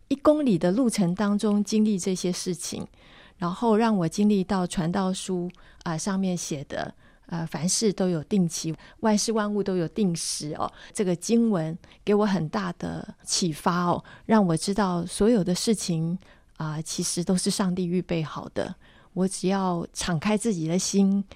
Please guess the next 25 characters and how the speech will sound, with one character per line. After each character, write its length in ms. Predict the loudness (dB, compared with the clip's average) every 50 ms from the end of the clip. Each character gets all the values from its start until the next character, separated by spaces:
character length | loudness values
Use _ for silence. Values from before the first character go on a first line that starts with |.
| -20 -20 -8
啊， 140 | -2 -2 0
向 240 | 2 2 2 2 2
着 140 | 2 0
上 240 | 2 2 2 2 0 0
帝， 220 | 0 0 -2 -2 -6 _ _ _ _ _
啊， 180 | -12 -10 -10 -10 -10 -14 0
这 160 | 2 2 4
段 160 | 6 6 4
时 180 | 4 4 2 0
间 360 | 2 4 4 4 4 4 2 0 -6 -16 -20 -18 -2
就 140 | 0 0
好 220 | 0 2 2 0 2
比 180 | 4 2 2
是 260 | 2 2 0 0 0 0
这 120 | 0 -2
个 100 | -2 -2
晴 260 | -4 0 0 2 4
天、 240 | 4 4 4 4 2
雨 160 | 0 0 -2
天、 440 | -4 -2 2 4 4 4 4 2 0
下 240 | 0 -2 0 0 0
雨 100 | -2 -4
天 260 | -2 0 0 2 2
一 140 | 2 0 0
样， 220 | 0 0 0 -2